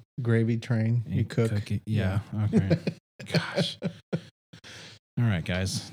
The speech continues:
Speaker 2: just stick with us. I promise Dave will start talking again soon. Um, <laughs> why does God, uh, heal the paralytic based on the faith of his friends and not on the faith of the paralytic? Because as you see here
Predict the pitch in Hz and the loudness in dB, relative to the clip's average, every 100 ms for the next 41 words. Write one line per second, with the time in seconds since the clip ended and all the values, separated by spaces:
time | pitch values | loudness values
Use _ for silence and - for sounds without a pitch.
0 | - 117 - 143 127 110 98 98 92 104 | -2 0 4 4 4 2 2 0 0 2
1 | 95 98 110 107 101 104 87 95 95 98 | 2 2 2 4 2 0 2 0 0 0
2 | 98 95 90 95 92 - _ _ - - | 0 0 0 -2 -2 -4 _ _ -20 -18
3 | - - - 147 170 156 139 95 160 - | -20 -2 6 10 10 12 10 12 10 10
4 | 190 - - 190 - - - 160 156 156 | 6 6 2 2 2 -10 -8 0 6 8
5 | 165 214 196 175 170 170 147 - - _ | 8 6 8 8 8 8 8 4 -6 _
6 | _ _ - 156 147 151 110 110 147 - | _ _ 2 6 8 8 6 6 4 0
7 | _ _ - 117 113 - 175 175 175 165 | _ _ -2 0 0 4 6 8 8 8
8 | 151 139 117 113 - _ _ _ - 117 | 8 6 6 2 -2 _ _ _ -4 2
9 | 139 165 165 143 131 - 127 127 117 110 | 6 6 6 6 6 6 4 4 2 2
10 | 110 - - 180 127 123 131 - - - | 0 2 4 6 6 6 4 0 -12 -20
11 | _ - 113 135 135 127 120 123 117 104 | _ -2 2 4 6 4 4 4 4 2
12 | 95 117 113 113 - - - 160 143 131 | -2 0 2 2 0 -6 -2 0 2 2
13 | 175 151 127 - - 160 131 - 247 160 | 4 4 4 0 0 2 2 2 2 4
14 | 135 | 4